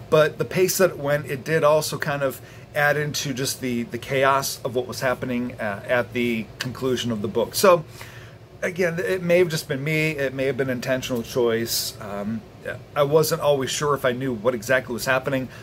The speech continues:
uh, 'cause there weren't a lot of details being given on the ending.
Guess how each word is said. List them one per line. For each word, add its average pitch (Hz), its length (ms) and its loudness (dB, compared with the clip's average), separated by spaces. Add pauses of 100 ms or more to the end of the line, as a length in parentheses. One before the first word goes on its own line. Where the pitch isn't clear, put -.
(200)
uh, 104 240 -6
'cause 120 220 -8
there 127 80 2
weren't 127 260 2
a 120 40 0
lot 110 180 2
of 104 100 -6
details 110 400 -4
being 107 220 -4
given 107 280 -4
on 104 200 -6
the 98 140 -4
ending. 95 280 -6